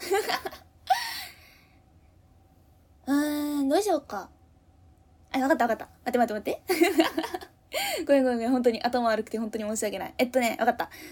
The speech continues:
うちが聞かした時は二缶な。それ以外の日は一缶にしよう。これやったらいいよね。大丈夫よね。なんも、君が有利とか、うちが不利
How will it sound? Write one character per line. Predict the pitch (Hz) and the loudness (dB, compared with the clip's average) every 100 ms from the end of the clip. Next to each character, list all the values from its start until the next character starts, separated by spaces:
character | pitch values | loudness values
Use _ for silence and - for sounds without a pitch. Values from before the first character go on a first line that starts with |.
| 277 | -4
う | 359 | -2
ち | - 554 554 | 2 4 4
が | 392 - - | 0 -6 -18
聞 | - - | -6 0
か | 539 | 0
し | |
た | - 605 | 2 0
時 | 587 605 640 | 2 2 2
は | 240 | 2
二 | 294 | 0
缶 | 277 220 | 2 0
な。 | 220 302 - _ _ _ - _ | -2 -8 -12 _ _ _ -20 _
そ | - 427 | -4 -2
れ | |
以 | 554 523 | 0 0
外 | 403 | 0
の | 349 | -2
日 | 392 | -2
は | 440 - | 0 0
一 | 262 247 | -2 -2
缶 | 247 | -2
に | 208 | -4
し | - | -8
よ | - | -12
う。 | - _ _ _ _ _ _ _ - | -16 _ _ _ _ _ _ _ -4
こ | 508 | 2
れ | 523 | 2
や | 392 | 2
っ | |
た | 247 | 2
ら | 202 - - _ _ - | 2 0 -8 _ _ 0
い | 311 | 2
い | |
よ | 226 | 2
ね。 | 196 190 - | -2 -8 -2
大 | 269 | 0
丈 | 277 | 0
夫 | 214 | -2
よ | 185 | -6
ね。 | 196 - _ - _ - _ - _ _ - | -8 -12 _ -20 _ -20 _ -20 _ _ -4
な | 302 | 0
ん | 262 | 0
も、 | 208 190 - _ - _ - | -2 -4 -12 _ -20 _ -12
君 | - 285 269 | -2 2 2
が | 214 196 | 0 -4
有 | - 240 240 202 | -2 0 0 -2
利 | 190 | -8
と | - | -12
か、 | - - - | -14 -14 -6
う | 247 | -6
ち | 240 254 | -4 -2
が | 240 233 - _ _ - _ _ | 0 0 -4 _ _ -20 _ _
不 | - 254 | -2 -2
利 | 214 | -4